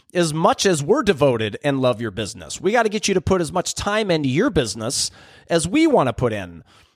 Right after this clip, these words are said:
to your business." And, and that is, that is an issue for, for a lot of people out there from a, "Hey,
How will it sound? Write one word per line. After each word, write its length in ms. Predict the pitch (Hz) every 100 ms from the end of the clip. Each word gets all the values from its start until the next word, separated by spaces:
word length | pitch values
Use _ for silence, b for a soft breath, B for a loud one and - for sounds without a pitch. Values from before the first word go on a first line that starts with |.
| _ -
to 80 | 139
your 140 | 117
business." 640 | 104 101 82 73 - - b b b b b -
And, 320 | 175 185 185
and 220 | 202 208
that 180 | 208 254
is, 220 | 240 170 -
that 180 | 196 240
is 140 | 220
an 100 | 185
issue 460 | 165 190 - 165 143
for, 580 | - 151 139 135 127 - -
for 300 | 117 - 170
a 100 | 147
lot 340 | 139 143 165 233
of 220 | 135 117 _ _
people 320 | - 196 131
out 260 | 110 160 -
there 380 | 107 90 87 117
from 320 | - 147 139 139
a, 340 | 131 131 127
"Hey, 240 | 147 143